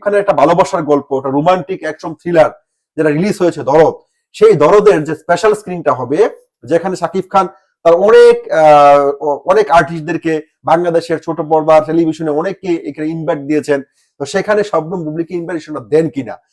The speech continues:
সাকিব বুবলি মিলে এই দরদ ছবিটা উপভোগ করে কিনা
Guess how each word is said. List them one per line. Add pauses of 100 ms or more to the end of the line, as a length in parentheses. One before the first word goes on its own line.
(280)
সাকিব
বুবলি
মিলে (200)
এই
দরদ
ছবিটা
উপভোগ
করে
কিনা